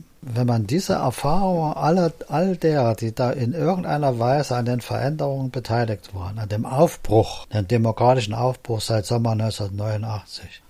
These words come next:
bis zum Herbst befragt, sagen viele, sie haben da Demokratie erfahren, sie haben Demokratie erlebt, sie haben auch Demokratie gemacht, Basisbewegung, Proteste auf den Straßen,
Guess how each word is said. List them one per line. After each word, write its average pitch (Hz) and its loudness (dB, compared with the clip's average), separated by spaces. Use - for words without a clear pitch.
bis - 0
zum 98 2
Herbst - 0
befragt, 110 -6
sagen 104 0
viele, 135 0
sie 95 -2
haben 123 0
da 117 0
Demokratie 113 -4
erfahren, 120 -2
sie 113 -2
haben 110 -2
Demokratie 104 -4
erlebt, 120 0
sie 110 -4
haben 135 -2
auch 107 -2
Demokratie 110 -2
gemacht, 104 -4
Basisbewegung, 101 -4
Proteste 110 2
auf 98 -2
den 101 -2
Straßen, 101 -2